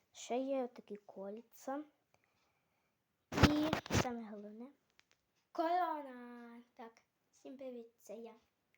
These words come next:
Я пап-, я паперовий король. <laughs> Так, я паперовий король. А, забув я вам ще сказати. Є ще ось така граната.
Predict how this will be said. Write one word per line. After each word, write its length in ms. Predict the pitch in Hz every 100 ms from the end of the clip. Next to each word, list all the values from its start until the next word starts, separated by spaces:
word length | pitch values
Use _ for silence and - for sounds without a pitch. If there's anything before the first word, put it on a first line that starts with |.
| _ _ _ _ _ _
Я 400 | 269 277 277 269 254
пап-, 440 | 240 _ _ -
я 180 | 262 269
паперовий 640 | 262 233 233 233 254 254
король. 480 | 247 208 220 208 226 - - _ _ -
<laughs> 320 | 349 330 311 _ _
Так, 180 | 226 226 - _ _ _ _ _ _ _ _ _ -
я 80 |
паперовий 640 | 269 262 - 226 226 220 226
король. 440 | - 226 220 220 - _ _ _ _ _ _ _ _
А, 180 | 262 254
забув 280 | 247 220 254
я 200 | 247 -
вам 300 | 240 226 233
ще 380 | 226 - 240 233
сказати. 480 | - - 240 226 _ _ _ _ _ _ - - _ _
Є 100 | 240
ще 240 | 240 262 254
ось 240 | 269 -
така 320 | - 247 247
граната. 640 | 240 240 226 220 214 -